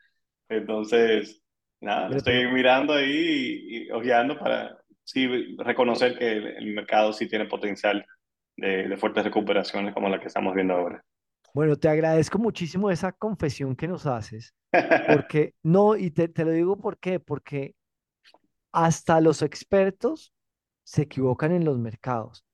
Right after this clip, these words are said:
Speaker 2: Así que, por favor, no crean en aquellos que les prometen rentabilidades fijas con productos que son variables y volátiles.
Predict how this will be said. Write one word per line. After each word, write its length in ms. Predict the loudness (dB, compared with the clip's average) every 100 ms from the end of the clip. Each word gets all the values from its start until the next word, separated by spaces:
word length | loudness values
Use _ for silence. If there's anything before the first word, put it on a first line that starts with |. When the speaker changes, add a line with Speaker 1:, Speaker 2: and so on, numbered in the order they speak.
| _ _ _
Speaker 2:
Así 240 | -4 -2
que, 140 | 0 0
por 220 | 0 0
favor, 320 | 4 4 4
no 160 | 0 -2
crean 300 | -2 0 0
en 100 | -2
aquellos 420 | -4 -6 -6 -4
que 140 | 0
les 160 | 0 -2
prometen 760 | -4 0 2 0 0 -4 -4 -10 _ _ -4
rentabilidades 1200 | 2 4 4 2 2 0 0 0 -2 -4 -6 -10 _ _ _
fijas 640 | -4 -2 -2 -2 -4 -4 _ _ -6
con 220 | 2 2 4
productos 560 | 4 4 2 0 -6
que 120 | -2 -2
son 320 | -2 -4 -2
variables 680 | 0 4 4 4 2 -4 -4
y 100 | 2
volátiles. 680 | 4 2 -2 -10 -20 -20